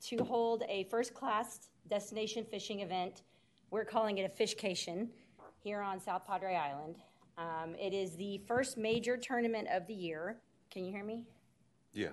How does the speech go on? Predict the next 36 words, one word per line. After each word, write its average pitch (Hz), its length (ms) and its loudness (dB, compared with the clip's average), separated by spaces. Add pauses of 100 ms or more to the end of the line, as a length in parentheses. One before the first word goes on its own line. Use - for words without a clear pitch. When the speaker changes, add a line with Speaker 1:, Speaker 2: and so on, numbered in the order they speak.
(160)
Speaker 1:
Okay, - 180 -16
sorry, 175 260 -6
he's 160 160 -10
moving 160 240 -6
my 147 80 -8
mic. 147 220 -10 (100)
<laughs> - 140 -12
All 254 60 0 (340)
right, 175 260 -4
it's 208 200 -2
the - 100 -8
first 262 280 4
major 233 460 6 (120)
tournament 240 440 2 (120)
of 202 220 4
the 277 80 -6
year. 190 460 0 (100)
Uh, 180 160 2
we 202 120 2
are 196 100 4
the 185 80 0
kickoff 220 680 2 (120)
of 175 220 -2
South 185 240 0
Padre 175 300 2
Island's 175 260 -2
fishing 175 260 -4
tournament 160 380 -6
season, 165 340 -4
which 170 180 -4
has 156 120 -8
just - 380 -8
done 170 160 -2
nothing 185 260 0
but - 140 -4
grow 165 500 2